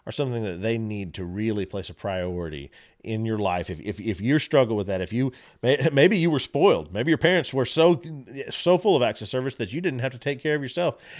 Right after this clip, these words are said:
And maybe you've grown up in an environment and you've taken advantage of that, and you've just, and you've now not grown into becoming, uh, someone who loves and serves others.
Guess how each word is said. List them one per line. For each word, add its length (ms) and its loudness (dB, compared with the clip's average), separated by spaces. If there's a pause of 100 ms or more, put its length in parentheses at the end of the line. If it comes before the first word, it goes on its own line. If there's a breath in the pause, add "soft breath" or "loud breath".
(120)
And 340 2 (180 loud breath)
maybe 300 2
you've 400 0 (260 loud breath)
grown 320 4
up 380 4
in 160 -2
an 80 0
environment 520 0
and 480 -2
you've 200 0
taken 280 0
advantage 440 -2
of 60 0
that, 140 0
and 120 -2
you've 140 0
just, 280 -4
and 180 -2
you've 180 2
now 260 2
not 340 -4
grown 320 0
into 380 -2
becoming, 640 -4 (280 loud breath)
uh, 340 0 (320)
someone 400 2
who 160 0
loves 500 4
and 260 -6
serves 480 2
others. 500 -2